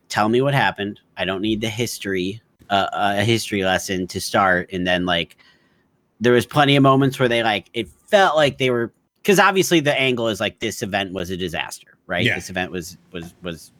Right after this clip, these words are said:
Speaker 1: they, they fucked it up and it was shitty.
Speaker 2: Mm-hmm.
Speaker 1: And some points they were like, they,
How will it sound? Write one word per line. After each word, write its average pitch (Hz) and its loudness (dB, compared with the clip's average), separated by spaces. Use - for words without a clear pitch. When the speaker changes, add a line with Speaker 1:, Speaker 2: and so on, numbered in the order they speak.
Speaker 1:
they, 87 -8
they 90 -6
fucked - 0
it 87 -2
up 85 0
and 82 -8
it 76 -6
was 80 -10
shitty. - -6
Speaker 2:
Mm-hmm. - -20
Speaker 1:
And 107 0
some 156 2
points 131 0
they 131 2
were 123 0
like, 104 -2
they, 139 0